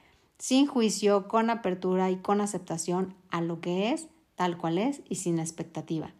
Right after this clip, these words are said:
Yo el ingrediente adicional que le pondría a la meditación es lo que es mindfulness, pero también te permite ir un poco más en ti, adentrarte en ti, estar,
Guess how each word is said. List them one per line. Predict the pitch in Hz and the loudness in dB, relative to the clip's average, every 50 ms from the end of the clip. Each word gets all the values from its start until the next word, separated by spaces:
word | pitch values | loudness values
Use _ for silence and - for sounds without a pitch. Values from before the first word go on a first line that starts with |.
| - - - - - - - - - - _ _ _ - | -20 -20 -20 -20 -20 -20 -20 -20 -20 -20 _ _ _ -4
Yo | - 220 269 | 4 6 8
el | 285 302 | 8 8
ingrediente | 320 285 277 262 247 247 254 254 247 247 247 233 240 233 | 8 8 8 6 6 6 6 6 6 4 4 4 6 6
adicional | 233 226 220 196 226 226 220 226 226 214 | 6 6 4 2 2 2 2 2 2 2
que | 220 190 | 2 2
le | 175 175 | 0 0
pondría | 175 - 185 185 190 202 208 214 208 208 | 0 -2 0 2 4 6 6 6 6 4
a | 208 | 4
la | 202 196 196 | 4 4 2
meditación | 202 202 202 208 208 208 220 214 214 - 220 208 190 190 190 190 - | 2 2 2 0 0 0 0 0 0 0 0 2 2 2 0 -2 -2
es | 202 196 196 196 196 - - - _ _ _ | 0 2 2 2 0 -2 -6 -12 _ _ _
lo | - 185 180 180 175 175 175 175 170 170 | -2 0 2 2 4 4 4 4 2 0
que | 175 175 180 208 240 | 0 0 0 2 0
es | 262 262 - | 0 0 -2
mindfulness, | 247 247 247 233 226 226 - 214 202 196 190 190 202 220 208 - _ - | 0 0 0 0 -2 -2 -2 -2 0 0 0 0 -2 -4 -6 -10 _ 0
pero | 208 196 196 190 190 | 0 2 2 0 -2
también | 190 202 202 202 214 214 214 | -2 -2 0 0 -2 -2 -2
te | 240 240 | -4 -6
permite | 233 - 220 202 196 190 190 196 190 196 - 196 190 208 240 - - - - - - - _ _ | -4 -2 -2 0 0 0 0 -2 -2 -4 -2 -2 -2 -2 -4 -6 -12 -20 -20 -20 -20 -20 _ _
ir | - 226 226 233 | -2 0 2 2
un | 233 226 226 226 - - | 2 2 0 -2 -6 -4
poco | - 262 269 294 285 285 - 220 202 | 2 4 4 4 4 2 -2 0 2
más | 196 196 196 196 196 196 196 - - - _ _ _ _ _ - | 2 2 2 2 2 0 -2 -4 -8 -12 _ _ _ _ _ -4
en | 202 185 180 180 180 | -2 0 0 0 0
ti, | - 196 196 190 | -2 -2 -2 0
adentrarte | - 196 190 190 196 196 185 190 226 220 226 233 240 226 220 - - 190 175 165 - - - - | 0 0 2 2 0 0 0 2 4 6 6 6 6 4 2 -2 -2 0 0 0 -2 -8 -18 -12
en | - 180 180 175 180 | -8 -6 -6 -6 -6
ti, | - 196 190 185 185 180 - | -4 -2 0 0 0 -2 -4
estar, | 196 185 190 - - 214 208 214 220 214 | -6 -6 -6 -4 -2 0 2 2 0 -2